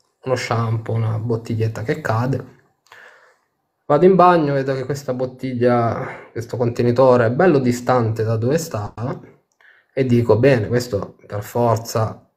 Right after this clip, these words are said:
non può essere caduto tramite il, per il vento o qualunque altra cavolata." Capisco subito che era qualcosa di più. Fatto sta che lo metto a posto, faccio per uscire dal bagno,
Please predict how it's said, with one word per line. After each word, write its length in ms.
non 180
può 160
essere 560
caduto 600
tramite 420
il, 120
per 220
il 160
vento 800
o 160
qualunque 400
altra 240
cavolata." 800
Capisco 500
subito 360
che 60
era 120
qualcosa 340
di 100
più. 220
Fatto 220
sta 180
che 60
lo 60
metto 160
a 60
posto, 680
faccio 280
per 140
uscire 240
dal 160
bagno, 420